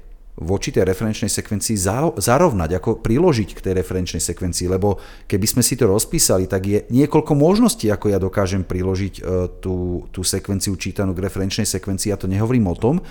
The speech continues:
že ja musím počítať s tým, že v tej osekionovej sekvencii môžu byť mutácie, zmeny.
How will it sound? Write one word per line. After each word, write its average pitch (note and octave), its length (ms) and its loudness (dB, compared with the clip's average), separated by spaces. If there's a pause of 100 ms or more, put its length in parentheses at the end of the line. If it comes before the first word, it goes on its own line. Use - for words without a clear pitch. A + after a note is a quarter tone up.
(200)
že F#2+ 160 0
ja F#2+ 80 2
musím A2+ 240 0
počítať F#2 480 -4
s - 160 -6
tým, D#2+ 320 -6 (480)
že F2 240 0
v - 160 -6
tej F#2 180 4 (540)
osekionovej C3 560 2
sekvencii - 400 -2
môžu G#2+ 240 -2
byť B2 160 -4
mutácie, - 560 -4 (320)
zmeny. G#2+ 480 -2